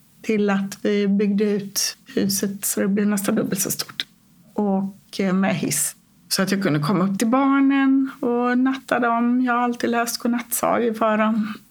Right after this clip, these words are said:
Det kunde jag fortsätta med när jag fick min hiss upp till dem, deras rum. Väldigt mysigt att man kunde fortsätta med det åtminstone.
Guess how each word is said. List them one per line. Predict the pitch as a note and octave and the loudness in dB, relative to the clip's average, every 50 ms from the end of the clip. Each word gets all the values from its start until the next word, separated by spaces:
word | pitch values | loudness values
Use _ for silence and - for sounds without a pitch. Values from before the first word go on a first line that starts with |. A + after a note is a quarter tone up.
| - | -14
Det | - - | -6 -2
kunde | - B3 B3+ | 0 2 2
jag | B3+ G#3+ | 2 0
fortsätta | - C#4 C4+ - - A#3 G#3+ G3+ C4+ | 0 -2 -2 0 -2 -2 0 2 2
med | B3+ B3 B3 C4 C#4 C4+ - - - - - - | 2 4 2 2 0 -2 -4 -10 -12 -18 -10 -4
när | C4 B3+ B3+ C4 | -2 0 2 2
jag | B3+ B3+ - | 0 0 -2
fick | C4+ C4 - - | -6 -6 -2 0
min | B3+ B3+ B3 | 0 2 2
hiss | B3+ C4+ C#4 - - - - | 2 2 0 0 -4 -2 -2
upp | C4+ C4+ C4+ - - | -4 -4 -4 -8 -6
till | - B3+ | -2 0
dem, | C4 B3+ B3+ C#4 D#4+ - - _ _ _ _ - | 0 2 2 0 -2 -4 -6 _ _ _ _ -4
deras | - A#3+ - - A#3+ - - | -2 0 0 0 -2 -2 -2
rum. | B3+ A#3 B3 C4 C4+ C4+ - - - - _ _ _ _ - _ _ _ - - - _ | 0 0 2 2 0 0 -4 -12 -18 -20 _ _ _ _ -20 _ _ _ -20 -20 -6 _
Väldigt | B3 A3+ A3+ A3 A3 G#3+ | 0 2 2 2 2 2
mysigt | A3 A3 A3 A3 G#3+ - A3 G#3 - - | 2 2 0 0 0 -2 -2 -2 -2 0
att | G3 | 0
man | G3 G#3 G#3+ | 2 2 0
kunde | G#3+ A3 G#3+ G#3 G3+ G3 - - - _ _ - | 0 0 0 0 -2 -4 -6 -14 -20 _ _ -18
fortsätta | - - A#3+ A3+ - - - G#3 G#3+ G#3 | -4 -4 -2 -2 -2 -2 -4 -2 0 0
med | G#3 G#3+ G#3 | 0 2 2
det | G#3+ A3 | 0 0
åtminstone. | G#3+ G#3+ G#3+ - A#3 A3+ A3+ - - G#3 G3+ G3 G3 | 0 0 -2 -2 -2 -2 -2 -2 -2 -2 -2 -2 -4